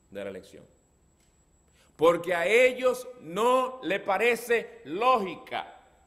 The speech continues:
Esa no es la pregunta, señores. Somete esa doctrina, métela en el horno de las doctrinas apostólicas y a ver qué sale del otro lado.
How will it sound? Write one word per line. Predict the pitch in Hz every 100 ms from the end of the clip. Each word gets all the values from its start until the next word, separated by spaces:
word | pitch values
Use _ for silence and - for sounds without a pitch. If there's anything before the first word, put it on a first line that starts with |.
| -
Esa | 220
no |
es | 226
la | 226
pregunta, | 214 208 240 233 190
señores. | 170 185 196 135 - - - _ _ _ _ _ _ _ _ _ _ _ _ _ _ _ _ _ _ _ _ _
Somete | - 156 196 220 208
esa | 196
doctrina, | 190 165 - 170 147 110 104 - - _ _ _ _
métela | 120 185 226 214
en | 208
el | 185 170
horno | 185 180 143 123 95 90 - _ _ _ _ _ _ _ _ _ _ 240 247 359 359 - - _ _ _
de | 107
las | 117
doctrinas | 113 - 139 156 143
apostólicas | 139 117 - 120 101 92 90
y |
a |
ver | 101 120
qué | 123
sale | 113 110 98
del | 95
otro | 90
lado. | 82 80